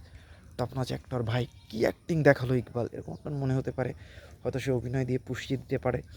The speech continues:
তো এখন অবধি কিন্তু কিছু বলা যাচ্ছে না, কিন্তু শাকিব খানকে টেক্কা দিয়ে ইকবাল হিরো হচ্ছে, এটা, আ-, আসলে অনেকেই যারা আসলে শাকিব খানের হেটার, বা যারা আসলে ইকবাল শাকিবের ওই দ্বন্দ্বের দিনগুলো, বা,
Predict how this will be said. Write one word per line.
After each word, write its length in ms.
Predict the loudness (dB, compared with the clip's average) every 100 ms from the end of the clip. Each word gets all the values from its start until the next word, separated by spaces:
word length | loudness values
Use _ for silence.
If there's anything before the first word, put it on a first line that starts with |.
| -16 -16 -10
তো 60 | -4
এখন 220 | -2 0
অবধি 200 | -2 -2
কিন্তু 220 | -4 -4
কিছু 200 | -4 -2
বলা 200 | 2 2
যাচ্ছে 260 | 0 -6 -8
না, 60 |
কিন্তু 200 | -6 -8 -10 -14 -20 -20 -18 -18 -18 -12
শাকিব 220 | -6 -4 -4
খানকে 260 | -2 -2 0
টেক্কা 320 | -2 0 2
দিয়ে 180 | 4 4
ইকবাল 300 | 4 6 6
হিরো 220 | 8 6
হচ্ছে, 440 | 4 2 -2 -4 -4 -6 -16 -16 -14 -14 -16 -8
এটা, 320 | 2 6 8 6 0
আ-, 140 | -2 -2
আসলে 240 | -4 -4 -2
অনেকেই 420 | 0 0 0 -2 -2 -4
যারা 180 | -2 0
আসলে 240 | 0 -2 -4
শাকিব 240 | -4 -8 -6
খানের 180 | -2 0
হেটার, 340 | 2 6 6 4 -4 -20 -20 -4
বা 260 | 6 8 6 2 -6
যারা 200 | 2 2
আসলে 340 | 2 0 4 4 2 -12 -18 -16 -18 -20 -18 -18 -18 -18 -6
ইকবাল 260 | 2 8 8
শাকিবের 380 | 6 0 2 4
ওই 100 | 4
দ্বন্দ্বের 400 | 2 2 2 2 0 -12 -12 -10 -6 0
দিনগুলো, 460 | 4 6 6 6 8
বা, 280 | 6 4